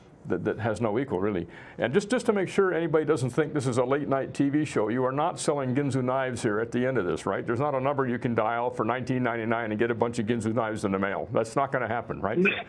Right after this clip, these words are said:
Speaker 1: No. This
Speaker 2: No,
Speaker 1: is
Speaker 2: no, it's not.
Speaker 1: Okay, this is all legitimate. This is,
Speaker 2: Just
Speaker 1: this
Speaker 2: drone
Speaker 1: is
Speaker 2: training.
Speaker 1: Yeah, all right.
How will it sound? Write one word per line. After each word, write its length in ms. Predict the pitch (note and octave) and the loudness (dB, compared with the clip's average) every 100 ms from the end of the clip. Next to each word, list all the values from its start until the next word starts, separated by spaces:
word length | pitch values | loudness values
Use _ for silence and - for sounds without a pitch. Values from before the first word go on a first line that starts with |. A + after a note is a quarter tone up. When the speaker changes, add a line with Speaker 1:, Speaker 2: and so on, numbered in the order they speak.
| - - | -6 -4
Speaker 1:
No. 180 | C3 - - - | -4 -6 -20 -6
This 160 | - D#3 | 0 2
Speaker 2:
No, 60 | A3 | 2
Speaker 1:
is 80 | - | -2
Speaker 2:
no, 420 | F3 G3 F#3 E3 - | 2 2 2 0 -4
it's 260 | F3 - | -6 -2
not. 360 | F#3+ F3 - - - - | 0 0 -2 -6 -8 -4
Speaker 1:
Okay, 240 | C#3 C3+ C3+ | -2 2 2
this 160 | D3 | 2
is 60 | D3 | 2
all 180 | D3+ C#3 | 2 0
legitimate. 460 | C3+ C#3+ B2+ G2 | 2 0 0 0
This 140 | C#3+ C#3+ | -2 2
is, 100 | A3 | 2
Speaker 2:
Just 120 | A3+ | 2
Speaker 1:
this 100 | D3 | 2
Speaker 2:
drone 220 | G#3 A#3 | 2 2
Speaker 1:
is 60 | A3+ | 2
Speaker 2:
training. 400 | A3 F#3 C#3 B2+ - - - | 2 2 -2 -6 -16 -6 0
Speaker 1:
Yeah, 160 | A#2 - - - - | 0 -2 -12 -18 -2
all 120 | B2 | 0
right. 220 | A#2+ C#3 | 0 -2